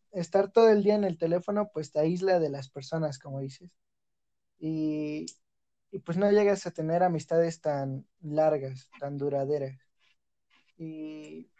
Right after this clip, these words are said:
pues, eso es algo que siento que deberíamos de cambiar. ¿Por qué no incluso voy y te conozco ahorita en vez de estar hablando por teléfono? ¿No crees?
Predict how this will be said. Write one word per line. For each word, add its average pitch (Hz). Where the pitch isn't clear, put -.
pues, 160
eso 185
es 190
algo 202
que 165
siento 202
que 185
deberíamos 151
de 139
cambiar. 127
¿Por 156
qué 208
no 226
incluso 190
voy 226
y 180
te 165
conozco 170
ahorita 175
en 160
vez 160
de 165
estar 151
hablando 147
por 135
teléfono? 151
¿No 139
crees? 185